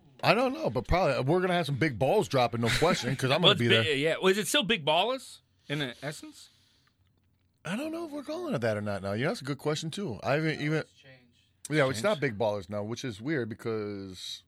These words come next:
Speaker 2: I think
Speaker 1: I
Speaker 2: it's,
Speaker 1: don't know.
Speaker 2: well, it's whatever you want
Speaker 1: It'll
Speaker 2: it
Speaker 1: be
Speaker 2: to
Speaker 1: worked
Speaker 2: be.
Speaker 1: out. Don't worry.
Speaker 2: It's whatever you want it to be. You know? It's what's in here
Speaker 1: That's what counts.
Speaker 2: that matters.
Speaker 1: Yeah.
Speaker 2: You call it whatever you wanna call it,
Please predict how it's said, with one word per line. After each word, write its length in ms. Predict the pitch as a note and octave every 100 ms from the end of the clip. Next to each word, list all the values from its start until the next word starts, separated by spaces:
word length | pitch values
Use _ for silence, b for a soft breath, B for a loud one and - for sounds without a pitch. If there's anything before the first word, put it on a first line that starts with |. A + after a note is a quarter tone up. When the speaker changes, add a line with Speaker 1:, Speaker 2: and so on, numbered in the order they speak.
| -
Speaker 2:
I 40 |
think 140 | B2+ C4+
Speaker 1:
I 40 |
Speaker 2:
it's, 100 | G#3+
Speaker 1:
don't 120 | C#3
know. 60 | C3+
Speaker 2:
well, 200 | C#3+ C3 - _ _
it's 180 | D#4+ F#4
whatever 260 | G4 E4+
you 100 | D#4
want 240 | F3 D#3 D#3
Speaker 1:
It'll 40 |
Speaker 2:
it 40 | G#3
Speaker 1:
be 60 |
Speaker 2:
to 40 | F3+
Speaker 1:
worked 260 | D#3+ D3+ -
Speaker 2:
be. 60 |
Speaker 1:
out. 200 | C3+ A2
Don't 160 | A#2 C3+
worry. 240 | B2+ G#2+ - _
Speaker 2:
It's 140 | G4 F#4
whatever 240 | E4+ D#4
you 120 | D#4+
want 240 | D#4 D#4 D#4
it 100 | B3
to 100 | F3
be. 300 | A#2+ F#2 D#2 _ _ _ _ _ _ _
You 120 | G#3+
know? 320 | C4 C#4 C#4+ C4+ _ _ _ _ _ _ _
It's 260 | F#3+ F#3+ -
what's 240 | F#3+ A3+ G3+
in 80 | C#3
here 400 | D#3+ G3 D3+ - _ _ _ -
Speaker 1:
That's 200 | B2 C3
what 100 | A2 -
counts. 280 | G#2 D#2 -
Speaker 2:
that 120 | C3
matters. 520 | C3 C#3 C3 F#2 -
Speaker 1:
Yeah. 200 | A#2 A#2+ F#2 _ _ -
Speaker 2:
You 80 | D3+
call 240 | - D#3
it 40 | A2+
whatever 280 | G2 C#3+ D3+
you 120 | C#3
wanna 280 | B2+ B2 A2+
call 300 | G#2+ G2
it, 60 | F2+